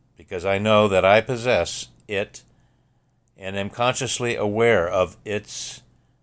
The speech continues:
permeating potency in every fiber of my entire being. Power is a spiritual reality.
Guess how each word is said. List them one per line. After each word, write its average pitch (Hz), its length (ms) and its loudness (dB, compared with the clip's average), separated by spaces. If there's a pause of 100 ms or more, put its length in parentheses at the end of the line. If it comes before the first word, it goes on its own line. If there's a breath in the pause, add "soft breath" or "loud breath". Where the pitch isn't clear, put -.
(260)
permeating 107 680 -6
potency 76 680 -12 (920)
in 76 140 -20
every 85 200 -14
fiber 101 520 -4
of 104 160 0
my 95 220 -2
entire 90 460 -4
being. 80 480 -12 (1040)
Power 113 580 0 (200)
is 95 160 -12
a 92 180 -10
spiritual 113 1120 -4
reality. 78 800 -4